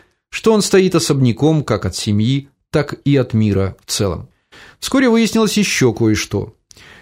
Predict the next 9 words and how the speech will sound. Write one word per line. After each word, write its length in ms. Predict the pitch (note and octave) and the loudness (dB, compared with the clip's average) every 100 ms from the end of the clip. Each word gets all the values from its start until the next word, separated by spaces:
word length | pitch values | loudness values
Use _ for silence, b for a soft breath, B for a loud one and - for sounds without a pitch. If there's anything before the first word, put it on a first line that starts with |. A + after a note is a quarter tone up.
| B | B
Не 120 | B2+ | 4
только 260 | F3+ E3+ | 4 4
Стив 320 | D#3+ - G3+ E3 | 2 0 0 0
осознал, 460 | C3+ C3 E3 F#3 | 0 0 2 0
что 220 | - D3 | 0 0
он 120 | C#3 B2+ | 2 2
толковее 580 | C#3 C3+ C#3+ A#2 A2+ | 0 2 2 2 2
своих 380 | G2+ A#2 A2 G#2+ | 0 0 0 2
родителей. 600 | B2 B2+ G#2 F#2+ F2+ - | 0 0 -2 -4 -8 -12